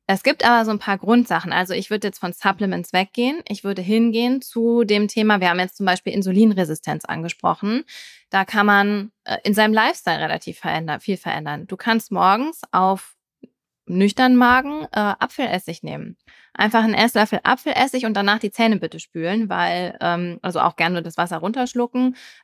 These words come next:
Ähm, man kann aber auch einfach nur die Zähne spülen, denn der Apfelessig greift den Zahnschmelz an, wenn man das immer wieder macht, weil es sehr sauer ist.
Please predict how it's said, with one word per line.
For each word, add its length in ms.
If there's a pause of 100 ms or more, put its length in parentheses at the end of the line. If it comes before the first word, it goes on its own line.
Ähm, 220
man 120
kann 180
aber 180
auch 80
einfach 220
nur 120
die 120
Zähne 240
spülen, 280
denn 280
der 160
Apfelessig 500
greift 300
den 140
Zahnschmelz 520
an, 160
wenn 120
man 100
das 160
immer 240
wieder 200
macht, 280
weil 80
es 80
sehr 180
sauer 380
ist. 340